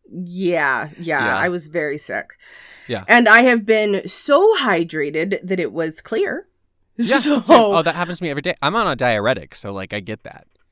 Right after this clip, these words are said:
Speaker 1: Yeah, so I've been on both ends of that spectrum, and then I've had asparagus. So there's
Speaker 2: Of
Speaker 1: always
Speaker 2: course.
Speaker 1: that.
Speaker 2: There's always that, of course, of course.
Speaker 1: Yeah, yeah. I'm, I'm drinking a liter of water right now. <laughs> So
Speaker 2: I'm jealous. I forgot to bring water in. Even though you told me, you're like, "Hold on, I'll be on in a second. I'm gonna grab a drink."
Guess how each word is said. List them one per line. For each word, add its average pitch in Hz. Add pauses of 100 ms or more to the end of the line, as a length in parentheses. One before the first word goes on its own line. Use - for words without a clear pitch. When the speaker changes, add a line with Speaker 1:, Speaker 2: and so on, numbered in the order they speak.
(160)
Speaker 1:
Yeah, 175
so -
I've 233
been 277
on 262
both 190
ends 185
of 170
that 156
spectrum, 190
and 233
then 240
I've 240
had 233
asparagus. 220
So 185
there's 294
Speaker 2:
Of 370
Speaker 1:
always 466
Speaker 2:
course. -
Speaker 1:
that. 415 (260)
Speaker 2:
There's 127
always 135
that, 101
of 123
course, 415
of -
course. 185
Speaker 1:
Yeah, 247
yeah. 220
I'm, 233
I'm 208
drinking 220
a 180
liter 202
of 196
water 208
right 160
now. 214
<laughs> -
So 226
Speaker 2:
I'm 147
jealous. 170
I 160
forgot 165
to 190
bring 175
water 131
in. 117
Even 202
though 302
you 240
told 202
me, 196
you're 185
like, 160
"Hold 240
on, 226
I'll 226
be 220
on 220
in 220
a -
second. 202
I'm 196
gonna 196
grab 190
a 190
drink." 180